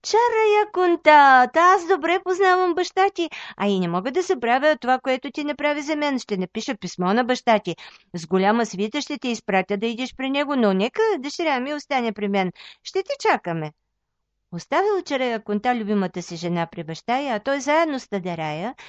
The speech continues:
с щерките на Билу, лъва и белия слон, се отправил на път към Долн Веко. Като пристигнал от двореца, предал писмото и разказал какво са преживели двамата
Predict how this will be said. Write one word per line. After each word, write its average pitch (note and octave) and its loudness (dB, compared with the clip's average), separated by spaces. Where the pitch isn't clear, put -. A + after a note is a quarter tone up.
с - -14
щерките G#3+ -4
на E3+ 0
Билу, E3+ -6
лъва G3+ -2
и F#3+ 0
белия E3+ -4
слон, B3 -4
се - -6
отправил C#4 -2
на A3+ -2
път C4 -4
към A3 -4
Долн G#3+ -2
Веко. D3 -8
Като - -12
пристигнал B3 -4
от C#4+ -4
двореца, G3+ -4
предал C4 0
писмото G3 -6
и C#4+ -8
разказал E4+ -2
какво G3 -8
са G3+ -8
преживели F#3 -8
двамата F3 -6